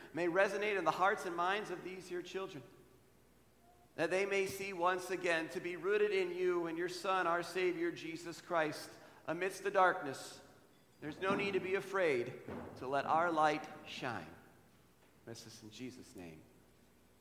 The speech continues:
Amen. Henri Nouwen is one of my favorite authors.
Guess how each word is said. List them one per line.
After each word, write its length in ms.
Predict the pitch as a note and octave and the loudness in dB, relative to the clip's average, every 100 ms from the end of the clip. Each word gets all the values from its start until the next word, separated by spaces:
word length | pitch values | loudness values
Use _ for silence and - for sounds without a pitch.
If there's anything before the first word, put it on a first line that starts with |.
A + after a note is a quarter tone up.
| - F2+ | -20 -18
Amen. 220 | D2+ D#2+ - - - - - - - - - - - - - - - - - - - - - - | -16 -18 -18 -14 -12 -12 -14 -18 -20 -20 -20 -20 -20 -20 -20 -20 -18 -18 -18 -20 -20 -20 -20 -2
Henri 680 | F#3 G3+ G3+ G#3 C#4+ D4+ D#4 | 4 6 4 2 2 4 2
Nouwen 580 | C4+ B3 A#3 G#3+ G3 C#3 G2+ - - - - - - - - - - - | 0 -2 2 4 6 4 0 -8 -12 -16 -18 -18 -18 -18 -20 -20 -16 -10
is 180 | C#3+ C#3 | -10 -4
one 160 | F#3+ | -2
of 60 | F3+ | 0
my 160 | D3+ C#3 | 0 -2
favorite 480 | - F#3+ F#3+ F3 - | -4 -2 0 0 -2
authors. 680 | G2+ F#2 - - - - | 0 -2 -6 -12 -14 -16